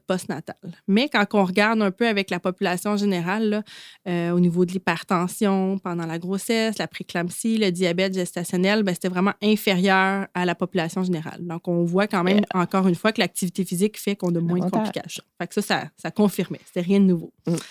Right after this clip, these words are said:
Speaker 1: Euh, ils ont signalé la plupart aussi des participantes, là, euh,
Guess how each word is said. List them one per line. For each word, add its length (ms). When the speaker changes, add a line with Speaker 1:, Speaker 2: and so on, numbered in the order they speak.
Speaker 1:
Euh, 680
ils 300
ont 140
signalé 680
la 140
plupart 540
aussi 320
des 120
participantes, 800
là, 300
euh, 400